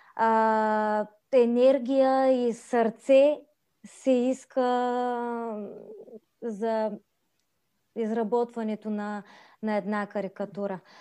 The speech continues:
А, различното от, а, портрета е, че при шаржа, а, се гледа повече с чувство на хумор на картината, докато портрета е по...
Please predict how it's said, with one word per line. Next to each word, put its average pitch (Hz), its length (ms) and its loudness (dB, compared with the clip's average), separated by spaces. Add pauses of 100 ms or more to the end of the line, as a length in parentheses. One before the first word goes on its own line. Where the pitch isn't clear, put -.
(320)
А, 262 340 2
различното 285 800 -2 (460)
от, 285 340 -4
а, 240 680 0 (720)
портрета 240 1000 0
е, 294 220 -2
че 294 560 2 (800)
при 269 160 0
шаржа, 269 640 0 (580)
а, 254 180 -2
се 262 600 4
гледа 262 400 2
повече 254 460 0
с - 160 -10
чувство 262 420 -12
на 247 140 -4
хумор 233 500 -6 (120)
на 214 160 -6
картината, 196 720 -8 (320)
докато 247 480 -4
портрета 254 580 0
е 294 440 -2 (180)
по... 240 360 0